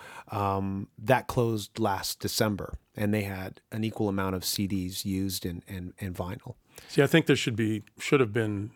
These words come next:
Speaker 2: funerals for the best places that were forced to close because of what we know now as, uh,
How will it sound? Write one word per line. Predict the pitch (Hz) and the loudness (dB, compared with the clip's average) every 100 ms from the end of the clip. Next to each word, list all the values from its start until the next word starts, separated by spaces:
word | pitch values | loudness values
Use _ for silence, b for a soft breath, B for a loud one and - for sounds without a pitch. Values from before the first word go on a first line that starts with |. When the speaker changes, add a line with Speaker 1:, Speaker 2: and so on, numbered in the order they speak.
| - | -12
Speaker 2:
funerals | - 127 113 101 95 | -2 0 0 -4 -6
for | - 110 | -6 -6
the | 104 | -6
best | 104 101 - - _ _ _ _ _ - | -4 -4 -6 -10 _ _ _ _ _ -4
places | 127 110 - 92 | 0 0 -2 -4
that | 104 | -4
were | 139 | -4
forced | 110 143 117 - | 0 0 0 -2
to | |
close | 101 135 117 | 0 2 2
because | 101 107 113 104 | 0 -4 -4 -4
of | 95 - - B B B B B B B - | -8 -10 -20 B B B B B B B 6
what | 143 131 | 6 6
we | 123 | 4
know | 120 117 | 6 6
now | 113 135 123 113 | 6 6 6 4
as, | 113 104 104 | 2 0 0
uh, | 113 107 | 2 0